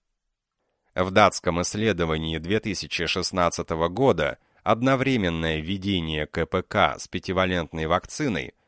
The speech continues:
было ассоциировано с повышением риска госпитализации из-за инфекций нижних дыхательных путей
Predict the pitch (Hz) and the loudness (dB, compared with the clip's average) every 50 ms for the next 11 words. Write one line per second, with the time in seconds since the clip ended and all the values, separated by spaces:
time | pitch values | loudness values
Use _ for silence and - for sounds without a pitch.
0 | _ _ _ - 90 104 156 165 156 139 127 101 82 98 - - 98 78 - - | _ _ _ -6 -2 0 2 4 6 6 6 6 6 4 2 0 -2 -6 -4 -4
1 | 101 123 139 143 135 131 123 120 117 117 113 113 107 - - - - 156 135 101 | -2 -2 0 0 2 2 2 2 2 2 0 0 0 -2 -4 -2 0 0 2 2
2 | 95 - - - 101 110 117 117 117 110 104 95 90 87 101 110 - - 107 92 | 2 0 0 0 0 0 0 0 0 0 0 2 0 0 0 -2 -4 -4 -4 -4
3 | 82 87 - - - 87 - - 82 80 80 78 76 92 113 127 - - - - | -2 -4 -4 -4 -4 -4 -4 -4 -4 -4 -4 -2 0 2 2 2 2 -2 -4 -2
4 | 113 113 110 104 - 113 120 104 92 87 92 85 80 80 - - 90 104 - - | -2 0 -2 -2 -2 -4 -4 -2 0 0 0 0 0 -2 -4 -4 -4 -4 -4 -4
5 | - - 131 117 95 85 82 82 80 85 95 98 95 90 95 85 - 78 76 76 | -6 -4 -4 -2 -2 -2 -2 -2 -2 -2 -4 -4 -4 -4 -4 -4 -2 -2 -2 -2
6 | - 80 78 76 76 - - - 82 - - - 127 135 139 127 | -4 -6 -6 -6 -8 -8 -8 -8 -8 -6 -4 -2 -2 -2 -2 -4